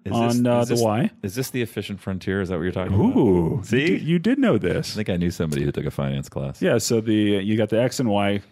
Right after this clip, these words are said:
Speaker 2: right? Axis, uh, axis, axis E, axi? What, what, I forget.
Speaker 1: Axes.
Speaker 2: Axes, hello. And you plot out, right, this efficient frontier where you're trying to maximize return given that level of risk for each asset. What we're talking about is volatility. So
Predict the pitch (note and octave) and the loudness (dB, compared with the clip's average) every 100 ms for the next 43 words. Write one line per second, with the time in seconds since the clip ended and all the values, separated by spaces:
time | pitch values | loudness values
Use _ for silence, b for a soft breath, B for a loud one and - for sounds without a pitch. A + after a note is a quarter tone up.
0 | _ F2+ F#2+ G2+ - - - G#2 G2+ - | _ -2 0 -2 -6 -18 -4 -4 -2 -4
1 | - - - _ - F#2 G#2 A2 A2 - | -6 -10 -18 _ -6 -4 -4 -2 -4 -6
2 | - F2+ - G2+ - C3 A#3 F#3 - A2 | -8 -8 -4 -4 -2 0 0 0 -4 -4
3 | - B2 E3+ A#3 - _ A2 G#2+ C#3 F3 | -2 0 2 0 -2 _ -2 0 0 0
4 | D#3+ D3+ A#2+ G#2 - _ A2 A2 - F2 | -2 0 -2 -2 -10 _ -2 -2 -2 -6
5 | E2+ F#2+ F#2 F#2 - _ A#2+ B2 A2+ - | -4 -4 -2 -4 -6 _ -2 0 0 0
6 | D3 C#3+ A#2 A2 A#2+ - - G#2 G2+ F#2+ | 0 2 2 2 0 -4 -2 0 0 -4
7 | G2 F#2+ - F2+ F#2 F2 - G#2 D#2+ F2+ | -2 -2 -4 -4 -4 -4 -2 -2 -2 -4
8 | F2 - F#2+ F2+ F2 F2 F2 - F2+ E2+ | -4 -4 -2 -2 -2 -2 -4 -6 -4 -2
9 | F2+ F#2 - - G2 - A2+ G2+ F#2 F2+ | -4 -6 -8 -6 -6 -2 -2 -2 -4 -4
10 | - - F#2 F2 E2+ - - F#2+ F2 - | -6 -6 -6 -6 -6 -8 -8 -10 -8 -8
11 | - - - _ _ - A2+ A#2+ A#2 G#2 | -10 -12 -16 _ _ -2 -2 -2 0 0
12 | F2+ G#2 G2 F2 - E2+ E2 - - - | 0 0 0 -2 -4 -6 -6 -10 -12 -2
13 | G#2 | -2